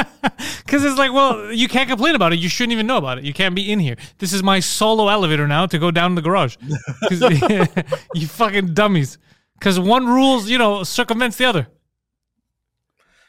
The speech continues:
Speaker 2: Yeah, it doesn't make any fucking sense, bro.
Speaker 1: Yeah. So, 'cause in their head,
Speaker 2: Like,
Speaker 1: they're like,
Speaker 2: uh,
Speaker 1: in the same bubble, it's gonna be like five people live in the same family or whatever, you know.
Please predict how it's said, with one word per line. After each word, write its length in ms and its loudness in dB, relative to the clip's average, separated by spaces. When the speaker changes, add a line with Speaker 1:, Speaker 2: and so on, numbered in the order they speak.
Speaker 2:
Yeah, 80 -6
it 60 -8
doesn't 180 -8
make 160 -4
any 100 -4
fucking 380 -4
sense, 320 -6
bro. 120 0
Speaker 1:
Yeah. 200 2
So, 120 -6
'cause 200 0
in 140 2
their 140 4
head, 140 2
Speaker 2:
Like, 60 0
Speaker 1:
they're 80 4
like, 140 2
Speaker 2:
uh, 40 0
Speaker 1:
in 60 0
the 60 -2
same 260 0
bubble, 220 0
it's 100 -2
gonna 140 -2
be 60 -2
like 160 -4
five 320 -4
people 240 -6
live 100 -2
in 80 -2
the 60 -4
same 200 -2
family 440 -4
or 80 -6
whatever, 400 -4
you 100 -2
know. 120 -8